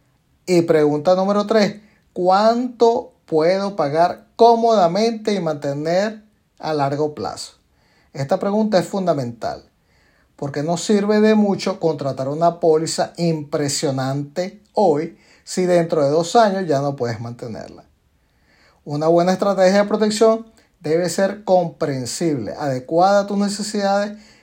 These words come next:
y sostenible para tu presupuesto. Así que recuerda, seguro temporal y seguro permanente no son enemigos, son herramientas diferentes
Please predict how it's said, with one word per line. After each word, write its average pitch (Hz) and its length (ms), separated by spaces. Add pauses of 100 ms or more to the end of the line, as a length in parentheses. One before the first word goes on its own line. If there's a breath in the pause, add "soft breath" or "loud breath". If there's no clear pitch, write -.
(300 loud breath)
y 214 140
sostenible 208 680
para 139 300
tu 139 100
presupuesto. - 640 (960 soft breath)
Así 214 460
que 226 100
recuerda, 185 720 (600)
seguro 226 560
temporal 185 760
y 160 120
seguro 175 460
permanente 214 800
no 180 260
son 180 220
enemigos, 135 720 (460 soft breath)
son 151 260
herramientas 180 480
diferentes 175 680